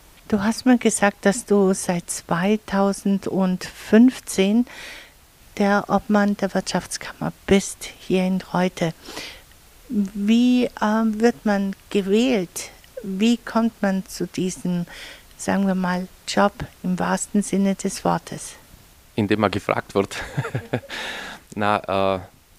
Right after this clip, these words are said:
Speaker 2: es war zweitausendfünfzehn waren die Wirtschaftskammerwahlen, also die, die Wirtschaftstreibenden wählen da ihre Vertreter und, äh,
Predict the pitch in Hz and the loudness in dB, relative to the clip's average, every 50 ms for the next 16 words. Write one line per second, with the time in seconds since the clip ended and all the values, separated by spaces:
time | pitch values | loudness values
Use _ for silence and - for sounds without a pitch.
0 | _ _ _ 110 107 107 107 104 117 - - 113 107 - 101 104 101 107 - - | _ _ _ -10 -4 -2 -2 -2 -2 -2 -2 -2 -2 0 -2 -4 -4 -6 -6 -4
1 | 131 135 - - - 110 104 98 98 95 95 90 117 127 - - 120 - - - | -6 -6 -6 -4 -6 -2 -2 -2 -2 -2 -4 -6 -6 -6 -6 -8 -10 -10 -10 -6
2 | - 110 98 92 87 90 90 98 101 95 90 87 85 - - 90 85 85 82 85 | -4 -2 0 2 2 2 0 0 0 -2 -4 -4 -6 -6 -8 -8 -6 -6 -8 -10
3 | 82 - - 85 85 90 - - - - 87 - - - - - - - - 87 | -10 -8 -8 -6 -6 -6 -6 -6 -6 -6 -6 -6 -8 -14 -18 -18 -14 -8 -6 -4
4 | - 98 - - 95 - - 92 90 87 87 90 92 98 98 95 90 90 90 87 | -4 -4 -4 -6 -10 -8 -6 -6 -6 -4 -2 -2 -2 -2 -4 -6 -6 -8 -8 -10
5 | - - - - - _ _ 85 87 71 76 85 90 87 87 85 85 - - _ | -12 -18 -20 -20 -20 _ _ -4 -2 -2 -4 -6 -6 -6 -6 -8 -12 -16 -20 _
6 | _ - - - - - - - - - 92 - - - 95 - - - 147 143 | _ -20 -20 -20 -20 -20 -20 -10 -6 -6 -6 -4 -2 -2 -2 -2 0 0 0 0
7 | 135 123 - - - 104 104 104 101 101 98 - - - - - - - 92 92 | 0 -2 -8 -4 -2 -2 0 0 0 -2 -2 -4 -6 -14 -18 -12 -6 -2 0 2
8 | 90 92 92 | 2 2 0